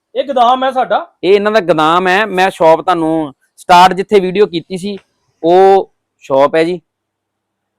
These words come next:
Speaker 2: ਤੇ ਲਓ ਜੀ, ਮਜ਼ਾ ਆ ਗਿਆ ਬਾਈ ਮੈਨੂੰ ਇੱਥੇ ਆਣ ਕੇ, ਮਜ਼ਾ ਤਾਂ ਆਇਆ, ਥੋੜ੍ਹਾ ਜਿਹਾ ਪਸੀਨਾ ਵੀ ਆਇਆ। ਭਾਜੀ ਨੂੰ ਵੀ ਦੇਖੋ ਫੇਸ ਤੇ। ਇੱਥੇ ਨਾ ਮਤਲਬ ਵੂਲਣ ਦਾ ਹੋਣ ਕਰਕੇ ਨਾ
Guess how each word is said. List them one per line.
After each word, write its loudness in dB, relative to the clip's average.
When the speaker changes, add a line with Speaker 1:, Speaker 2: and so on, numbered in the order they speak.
Speaker 2:
ਤੇ -8
ਲਓ -4
ਜੀ, -12
ਮਜ਼ਾ 0
ਆ 0
ਗਿਆ -2
ਬਾਈ -2
ਮੈਨੂੰ -6
ਇੱਥੇ -10
ਆਣ -4
ਕੇ, -6
ਮਜ਼ਾ 0
ਤਾਂ 0
ਆਇਆ, 2
ਥੋੜ੍ਹਾ -2
ਜਿਹਾ 0
ਪਸੀਨਾ -8
ਵੀ -6
ਆਇਆ। 0
ਭਾਜੀ -2
ਨੂੰ -8
ਵੀ -6
ਦੇਖੋ -2
ਫੇਸ -2
ਤੇ। -2
ਇੱਥੇ 0
ਨਾ 2
ਮਤਲਬ 2
ਵੂਲਣ -2
ਦਾ -2
ਹੋਣ -4
ਕਰਕੇ -4
ਨਾ -6